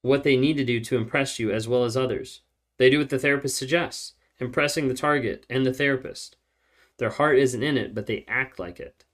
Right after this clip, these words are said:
The therapy sessions make you feel even more love and respect for them. Once again, sealing their image as the perfect mate, ensuring your love and loyalty for a very long time. They learn your vulnerabilities and insecurities.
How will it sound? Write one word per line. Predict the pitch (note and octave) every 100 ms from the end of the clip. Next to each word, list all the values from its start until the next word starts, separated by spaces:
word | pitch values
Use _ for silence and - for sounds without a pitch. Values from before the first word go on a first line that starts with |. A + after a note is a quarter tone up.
| _ _ _ _ _ -
The | A2
therapy | C3 B2+ D3 E3
sessions | C#3+ C3+ B2 C3 A#2
make | C3+ C3
you | B2+
feel | - C#3 B2+
even | E2+ C3 B2+ B2 A#2+ - _ -
more | C3+ D#3+
love | C#3 A2+ G2+
and | A2 A2+
respect | A2+ - C3+ -
for | D3+ C#3
them. | G#2+ C#2 - _ _ _ -
Once | C#3 C3+
again, | C3+ C3 A2+ A2 -
sealing | - D#3+ D#3+ F3
their | D#3 C#3+
image | D#3 C#3+ A2+ A2+
as | A#2+
the | A#2+
perfect | - - F3 E3+ -
mate, | D3+ C3+ C3
ensuring | A2+ A2+ - D3+ D3
your | C3 C3
love | B2+ C3+ B2+
and | A#2+
loyalty | A#2+ B2 A#2+ A2+
for | A2 A2
a |
very | G#2+ A2
long | G#2+ G#2 G#2
time. | G#2 C3+ G#2 D#2 _ _ _ _ _ _ _ _ _ _
They | - B2+
learn | B2 D3 D#3
your | C3
vulnerabilities | B2+ C#3 C#3 B2+ B2+ B2+ A#2+
and | A2+
insecurities. | A#2 - - D3+ B2+ - - -